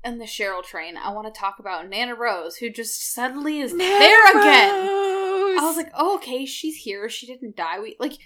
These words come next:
Speaker 1: they never addressed her, and it's almost like this, the Riverdale equivalent of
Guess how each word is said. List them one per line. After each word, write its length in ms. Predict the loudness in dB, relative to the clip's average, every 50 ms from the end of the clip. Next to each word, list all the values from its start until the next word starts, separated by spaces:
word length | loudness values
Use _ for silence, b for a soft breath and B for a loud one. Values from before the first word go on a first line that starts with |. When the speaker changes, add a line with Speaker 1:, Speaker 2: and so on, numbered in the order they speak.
| b b b -20
Speaker 1:
they 280 | -12 -6 -4 -2 -2 -2
never 520 | -2 -4 -6 -6 -8 -10 -10 -10 -10 -10 -10
addressed 500 | -10 -12 -12 -12 -12 -12 -12 -14 -16 -16
her, 180 | -16 -18 -18 -16
and 120 | -14 -14
it's 100 | -12 -10
almost 340 | -8 -8 -8 -8 -8 -8 -8
like 260 | -6 -6 -6 -6 -10 -18 _ _ _ _ _ _ _ _ _ _ _
this, 440 | -8 -8 -8 -8 -10 -18 -18 -20 _ _ -12
the 80 | -10 -10
Riverdale 600 | -8 -8 -10 -10 -10 -12 -10 -10 -8 -8 -10 -10 -12
equivalent 500 | -16 -14 -16 -16 -14 -14 -18 -16 -16 -18
of 140 | -18 -20